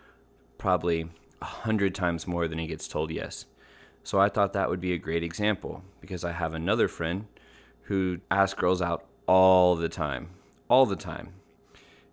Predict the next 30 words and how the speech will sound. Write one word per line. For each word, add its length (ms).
And 480
he's 220
constantly 600
getting 280
told 280
no, 320
and 180
he 120
gets 180
heckled 460
by 140
all 220
of 60
his 140
friends. 480
And 180
to 100
me, 380
the 380
admiration 680
comes 280
in 320
because 680
what 180
you're 100
seeing 380
here, 480
it's 120
hard 360
work. 360